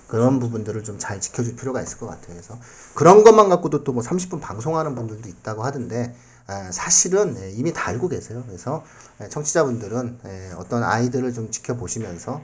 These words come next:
최선을 다해서, 어, 내 아이가 인생에서 가장 열심히 사는 한 달을 만드는 것, 이것이 시월 달에 저희가 드릴 수 있는 말이 아닌가, 그리고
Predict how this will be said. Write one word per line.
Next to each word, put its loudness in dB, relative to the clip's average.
최선을 0
다해서, -6
어, -14
내 -2
아이가 -2
인생에서 -2
가장 0
열심히 0
사는 0
한 -6
달을 4
만드는 -8
것, -14
이것이 -4
시월 2
달에 -4
저희가 -10
드릴 -10
수 -6
있는 -14
말이 -12
아닌가, -14
그리고 -8